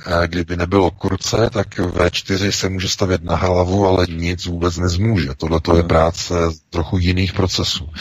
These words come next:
Speaker 1: A Kurz právě teď prosazuje nový plán spolu s italskou vládou, s novou italskou vládou, eh, a ministrem vnitra italským Matteem Salvinim, eh, kteří teď navrhují, aby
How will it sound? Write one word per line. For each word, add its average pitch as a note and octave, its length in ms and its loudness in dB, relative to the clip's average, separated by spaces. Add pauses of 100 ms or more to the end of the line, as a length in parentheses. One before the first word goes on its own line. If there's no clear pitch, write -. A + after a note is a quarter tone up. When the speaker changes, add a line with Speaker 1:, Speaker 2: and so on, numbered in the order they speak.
(460)
Speaker 1:
A D#2+ 280 2
Kurz - 600 0 (560)
právě F2+ 680 2 (200)
teď A2 240 -2
prosazuje F#2+ 680 0
nový F#2 300 0
plán D#2+ 500 2
spolu F#2+ 440 -2
s - 140 -8
italskou G2 500 -2
vládou, E2 480 2
s E2+ 100 -6
novou F2+ 400 2
italskou E2 480 -4
vládou, D#2+ 580 0
eh, - 460 -14 (840)
a E2+ 120 0
ministrem E2+ 520 -2
vnitra E2 340 -2
italským F2 500 -2
Matteem E2 380 0
Salvinim, E2+ 680 0
eh, - 880 -2
kteří G#2 260 0
teď D#2+ 160 0
navrhují, D2+ 640 2 (840)
aby F2+ 640 4